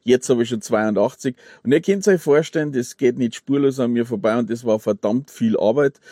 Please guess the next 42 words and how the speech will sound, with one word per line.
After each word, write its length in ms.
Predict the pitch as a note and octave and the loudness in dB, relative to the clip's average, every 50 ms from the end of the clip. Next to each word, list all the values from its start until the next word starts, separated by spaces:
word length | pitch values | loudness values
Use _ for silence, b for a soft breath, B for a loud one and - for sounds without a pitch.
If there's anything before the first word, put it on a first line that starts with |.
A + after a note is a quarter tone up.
| B B B B | B B B B
Das 200 | - G#2 - A2+ | -8 -4 0 0
heißt, 260 | A2 A2+ - - A2+ | 0 0 0 0 0
wir 160 | A2 G#2+ G#2 | 0 2 2
reden 160 | A2 A2+ A#2 | 2 0 0
hier 180 | B2 B2+ A#2+ A#2 | 2 2 0 0
von 400 | A2+ - A#2 G#2+ A2 G#2+ G#2+ - _ - - | -2 -2 -2 0 0 -2 -2 -6 _ -20 -10
zehn 280 | - - B2+ A#2+ B2 | -2 0 2 2 0
Stunden, 520 | B2 - - B2+ C3 C#3 - - A#2+ A#2+ - | 0 -4 -4 -4 -4 -4 -4 -6 -8 -8 -2
zwölf 320 | - B2 A#2 B2 B2+ - | 0 2 2 2 2 0
Stunden 340 | - - B2+ A#2+ - - A#2 | -4 -4 -4 -4 -4 -4 -4
jeden 340 | G#2 G#2 A2+ A2 A2 G#2+ - | -2 -2 -2 -2 -2 -4 -4
Tag 280 | - A2+ G2+ G#2+ - | 0 0 0 0 0
und 260 | - - B2 A2+ - | -4 -6 -6 -4 -2
das 300 | G2+ G2 G#2 A2+ - - _ b b b b b b b b | -2 -2 -2 -2 -6 -12 _ b b b b b b b b
sechs 360 | - - B2+ A2 - - - | -6 -2 -2 -2 -2 -6 -8
bis 240 | - B2+ A2+ - - | -6 -6 -6 -6 -4
sieben 340 | - G#2+ C#3 - A2+ A#2+ - - | -4 -4 -2 -2 -4 -6 -8 -8
Tage 340 | - G#2+ G2+ F#2+ G2 G#2 A2+ | -6 -4 -4 -4 -4 -6 -6
die 220 | B2+ D3+ D#3 A#2 | -6 -6 -4 -4
Woche. 340 | G#2+ - - - - - - _ _ _ b b b b b b b b b b | -4 -6 -6 -8 -14 -14 -14 _ _ _ b b b b b b b b b b
Ja, 120 | B2+ D#3 | -2 0
und 180 | - - F3+ E3 | 0 0 0 2
so 80 | F3+ | 4
langsam 420 | E3 D#3+ E3 F3 - - F3+ D#3+ D#3+ | 4 4 2 0 0 0 0 0 2
merke 260 | D#3 D#3+ E3+ - E3 | 2 0 0 0 -2
ich's, 80 | D#3 | -4
mein 200 | D#3+ C#3+ C3 C3 | 0 0 0 0
Tinnitus 560 | - - E3 E3+ E3+ D#3 - E3 D#3 D3 - - | 0 -2 -2 -2 -2 -2 -2 -2 -2 -2 -2 -2
kommt 260 | - D#3 D#3 D3+ C#3 | -2 0 0 0 0
wieder. 320 | D3 D3 C#3 D3 C#3 - | 0 2 4 4 4 4
Ich 240 | - B2+ - - - | 2 -2 -6 -6 -4
bin 160 | - D3 D3 | -4 -2 0
einmal 380 | C3+ C3+ C3+ C3 B2 B2 A#2 A2 | 0 0 0 0 0 0 0 2
ganz 240 | B2 B2 C3 - - | 2 0 0 0 -2
so 80 | C3+ | -2
fit, 260 | A#2+ - - D3+ - | -2 0 -2 -4 -2
die 80 | - C3+ | 0 0
Luft 300 | B2+ C3 C#3 - - - | 2 0 0 -2 -6 -8
ist 100 | B2+ B2 | -4 -2
ein 80 | B2+ G#2 | -2 -2
bisschen 380 | - B2+ - - B2 G#2+ G#2 | -2 -4 -2 0 2 2 4
raus. 240 | G#2+ A#2+ E3 - - | 4 4 2 2 -2